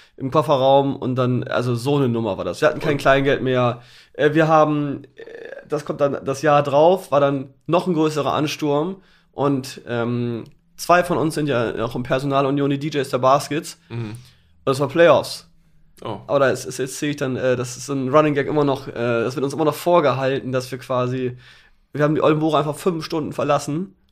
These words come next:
Speaker 1: um dann dort zu musizieren, weil halt Playoffs war.
Speaker 2: Ja, nützt nix.
Speaker 1: Ja, genau.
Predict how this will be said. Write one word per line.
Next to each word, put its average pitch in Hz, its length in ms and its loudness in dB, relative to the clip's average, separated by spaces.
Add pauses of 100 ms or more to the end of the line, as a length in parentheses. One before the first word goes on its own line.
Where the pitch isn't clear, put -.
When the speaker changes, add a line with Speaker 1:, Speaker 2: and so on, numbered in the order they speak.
(100)
Speaker 1:
um 135 120 -6
dann 135 160 -2
dort 139 200 -2
zu 143 100 -6
musizieren, 139 760 -4 (100)
weil 120 100 -4
halt 113 120 -4
Playoffs 147 340 2
war. - 180 -10 (380)
Speaker 2:
Ja, 98 220 -10
nützt 123 200 -12
nix. 98 220 -12
Speaker 1:
Ja, 135 180 2
genau. 123 260 -2